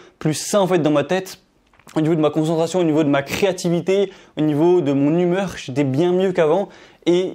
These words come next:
tout ça parce que j'ai arrêté de donner de la merde à mon cerveau. Et le vrai problème, quand tu te sens comme une merde, quand tu te sens fatigué de manière mentale, eh bien, il y en a peut-être qui vont te dire,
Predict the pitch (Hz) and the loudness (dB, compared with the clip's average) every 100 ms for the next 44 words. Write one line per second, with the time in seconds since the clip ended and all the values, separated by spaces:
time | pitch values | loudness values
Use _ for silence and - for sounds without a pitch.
0 | - - - - 165 156 196 180 135 143 | -14 -20 -6 -2 -2 -2 0 0 0 -2
1 | - 156 160 180 147 147 151 131 139 151 | -4 -4 -2 -2 0 0 2 0 2 2
2 | 165 135 135 147 151 151 147 _ - - | 0 0 -2 -2 -2 -2 -4 _ -20 -20
3 | - _ _ _ _ 156 170 175 160 185 | -20 _ _ _ _ 0 2 2 2 0
4 | 202 190 185 214 190 - - - 165 170 | 0 0 2 2 0 -2 -8 -4 -2 2
5 | 180 175 135 170 156 151 151 156 165 156 | 0 -2 -4 -2 0 0 2 2 0 -2
6 | 139 147 156 156 151 147 185 151 139 143 | -2 -2 -2 -2 -2 0 2 2 0 0
7 | 143 143 143 175 180 151 - _ _ _ | 2 2 2 2 2 0 -4 _ _ _
8 | _ - 165 147 160 - 160 160 175 185 | _ -8 -2 0 -2 -2 -2 0 0 -2
9 | 151 147 143 165 175 - | -2 0 2 0 -2 -6